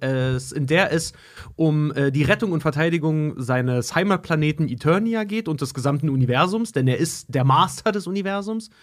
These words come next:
Und die Serie ist eine U-S-amerikanische Serie, äh, äh, mal in Auftrag gegeben vom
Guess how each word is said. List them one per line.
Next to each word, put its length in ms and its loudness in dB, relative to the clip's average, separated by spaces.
Und 420 4
die 80 4
Serie 280 2
ist 100 -2
eine 160 4
U-S-amerikanische 880 2
Serie, 640 2
äh, 640 4
äh, 40 -2
mal 160 2
in 100 0
Auftrag 260 -2
gegeben 300 0
vom 460 0